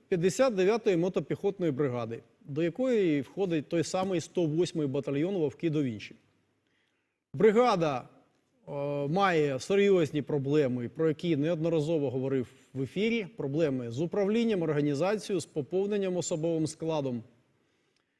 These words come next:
І про ці проблеми знають усі бійці, командири бригади, і дуже добре знають усі суміжні під-, придані підрозділи, які бригаді постійно придавалися. Так от,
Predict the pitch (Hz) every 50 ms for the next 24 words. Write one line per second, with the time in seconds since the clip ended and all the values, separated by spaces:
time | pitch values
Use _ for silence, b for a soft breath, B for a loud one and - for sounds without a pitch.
0 | _ _ _ _ _ _ - 202 190 190 190 185 180 180 175 170 170 - - 190
1 | 170 - 247 226 - 196 185 165 175 196 185 170 165 156 135 139 160 165 156 151
2 | 143 139 123 - 143 - - 165 151 131 143 147 143 - - 220 233 240 240 226
3 | 180 135 - - - - 143 143 139 135 135 135 180 220 233 214 208 190 156 160
4 | 165 151 147 165 170 160 147 139 143 139 135 - - - 240 254 262 269 269 254
5 | 226 220 - - 147 160 247 226 208 196 165 240 262 233 214 202 185 165 196 214
6 | 220 208 202 175 - 180 165 - - 202 196 190 185 151 - - 175 165 165 190
7 | 208 190 151 127 156 143 135 123 - - 165 139 - - _ _ _ _ - -
8 | 185 214 208 180 156 160 143 139 127 - 160 143 135 156 196 240 240 190 190 202
9 | 165 147 147 127 - 202 196 151 156 139 139 170 185 165 143 - 143 127 - -
10 | 170 165 156 139 - 147 139 135 120 110 - - - - - _ _ _ _ _
11 | _ _ _ _ _ _ _ _ _ _ _ _ _ _ _ - 165 156 - 285
12 | 285 - -